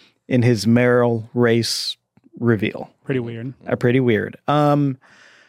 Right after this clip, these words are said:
Speaker 1: Batman straight up murders a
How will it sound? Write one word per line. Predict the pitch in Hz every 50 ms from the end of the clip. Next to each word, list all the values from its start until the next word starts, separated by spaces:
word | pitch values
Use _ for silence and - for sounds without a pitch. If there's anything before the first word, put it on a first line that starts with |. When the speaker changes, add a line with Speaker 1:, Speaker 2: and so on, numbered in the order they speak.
| _ _ _ _ _ _ _ _ _ _ _ _ _ _ _ _ _ _ _ _ _ -
Speaker 1:
Batman | - 151 147 160 - - 180 180 175 170 170 170 175 -
straight | - - 165 160 160 160
up | 156 - -
murders | 139 135 139 143 147 143 147 143 143 143 123 -
a | - 131 117